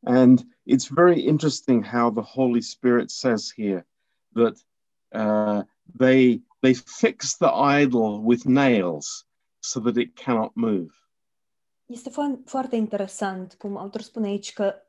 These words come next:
Speaker 2: ei, uh, îl țintuiesc cu cuie ca să nu se miște.
Speaker 1: And, uh,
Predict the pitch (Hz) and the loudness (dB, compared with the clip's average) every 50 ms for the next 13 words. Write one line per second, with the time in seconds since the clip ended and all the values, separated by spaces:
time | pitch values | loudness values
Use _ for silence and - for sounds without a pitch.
0 | _ _ _ - 214 208 214 202 196 202 202 - - _ _ _ - 214 208 196 | _ _ _ -8 -4 -2 -2 -2 -2 -4 -4 -6 -10 _ _ _ -6 -4 -2 -2
1 | 190 - 190 202 202 202 - - 202 196 190 - 214 214 233 254 - - - - | -2 -2 -2 -4 -4 -4 -4 -4 -4 -4 -2 -2 -2 -2 -2 -4 -8 -12 -18 -20
2 | - _ - 202 - - - 247 247 202 165 165 - - _ 190 185 - 190 202 | -20 _ -14 -14 -14 -14 -10 -8 -6 -6 -6 -6 -8 -10 _ -18 -14 -10 -8 -8
3 | 226 226 - 214 202 196 196 - - - - - - _ _ _ _ _ _ _ | -8 -6 -6 -4 -4 -4 -6 -8 -12 -16 -18 -20 -20 _ _ _ _ _ _ _
4 | _ _ _ _ _ _ _ _ _ _ _ _ _ _ _ _ _ - - 120 | _ _ _ _ _ _ _ _ _ _ _ _ _ _ _ _ _ -8 -4 -2
5 | 123 123 120 123 117 127 - - _ 123 117 113 113 110 107 107 104 | 0 0 0 0 0 -2 -8 -12 _ -8 -6 -4 -2 -2 -2 -4 -6